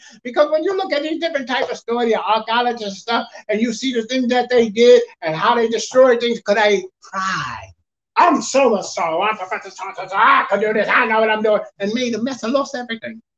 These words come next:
And he could never, ever replace any of the artifacts because they were destroyed. They have some kind of gas on them or stuff, 'cause they've been there so long that builds up,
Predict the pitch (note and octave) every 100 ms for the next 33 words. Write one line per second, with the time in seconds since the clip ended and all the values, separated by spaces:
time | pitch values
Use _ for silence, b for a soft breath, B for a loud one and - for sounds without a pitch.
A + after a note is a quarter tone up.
0 | _ C3+ C3 E3 D#3+ C3+ B2+ C#3+ D#3 G3
1 | G3+ G#3 _ _ _ _ G#3 G3+ A#2+ -
2 | _ _ _ _ - A#2+ - G3+ E3+ -
3 | G3 A#3+ A#2 A2+ A#2 - - - - _
4 | _ - _ _ _ - A#2 A2+ A2 G2
5 | A2 G#2+ C3 - - G#2 F2 E2 _ _
6 | _ _ _ _ D#3 D#3+ D#3+ - C3+ -
7 | C3+ B2+ A2+ G#2 - _ - C3+ D#3+ E3
8 | - E3 D#3+ D#3 D#3 C#3+ - E3 E3+ D#3
9 | C#3+ C#3 D#3+ E3 C#3 D#3 D3+ D3+ E3 D3+
10 | B2+ A#2+ F#3 E3 D#3+ G3+